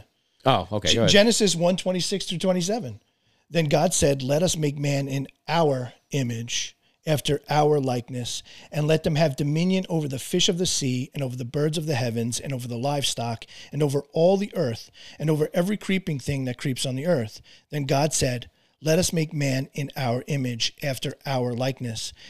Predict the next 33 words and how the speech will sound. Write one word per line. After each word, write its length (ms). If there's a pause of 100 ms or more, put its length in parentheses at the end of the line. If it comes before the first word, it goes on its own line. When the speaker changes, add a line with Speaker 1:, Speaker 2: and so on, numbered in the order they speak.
Speaker 2:
and 180
let 260
them 160
have 220
dominion 640
over 240
all 220
the 100
fish 240
of 100
the 100
sea, 400
and 120
Speaker 1:
Notice 160
Speaker 2:
the 60
birds 180
Speaker 1:
that 40
Speaker 2:
of 60
the 60
Speaker 1:
word, 80
Speaker 2:
heavens, 400 (400)
Speaker 1:
our. 60
Speaker 2:
and 80
over 180
the 120
livestock, 680
and 100
over 180 (100)
all 220
the 180
earth, 280 (400)
and 240
over 320